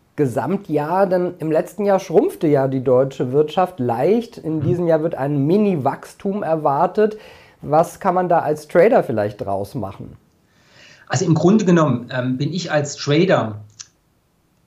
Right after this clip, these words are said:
Speaker 2: hab ich mir das angewöhnt, dass ich nicht wirklich viel auf diese, sag ich mal, Erwartungshaltung, auch auf diese Vorausschauen gebe. Ich hatte ja in, in den letzten, ähm, ähm, Sendungen auch immer mal gesagt, okay,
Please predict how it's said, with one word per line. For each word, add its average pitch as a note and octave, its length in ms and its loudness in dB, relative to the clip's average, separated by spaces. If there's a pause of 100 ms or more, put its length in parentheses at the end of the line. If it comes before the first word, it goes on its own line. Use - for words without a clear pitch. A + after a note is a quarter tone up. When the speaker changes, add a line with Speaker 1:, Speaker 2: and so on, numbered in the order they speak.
(160)
Speaker 2:
hab F#3 240 -4
ich - 120 -12
mir E3+ 100 2
das - 180 -4
angewöhnt, D#3+ 640 0
dass C#3+ 200 -4
ich - 360 -8 (680)
nicht C#3+ 320 2
wirklich F3 420 -2
viel F3 260 -4
auf C#3 200 -4
diese, C#3 540 -4 (460)
sag C#3 260 -6
ich C#3 120 -8
mal, C3+ 240 -2
Erwartungshaltung, C3 1000 -4
auch B2 100 -8
auf - 140 -8
diese C3+ 240 -6
Vorausschauen B2+ 880 0
gebe. B2 480 -2 (120)
Ich A#2 160 -10
hatte D3+ 160 0
ja D3+ 160 4
in, C#3+ 320 -2
in C#3 160 -6
den C3+ 140 -4
letzten, C#3+ 500 -2
ähm, C3+ 380 -4
ähm, C#3 400 -4
Sendungen D#3 400 4
auch B2 160 -2
immer D3+ 180 2
mal C#3+ 140 2
gesagt, C3+ 400 -2
okay, D#3+ 400 0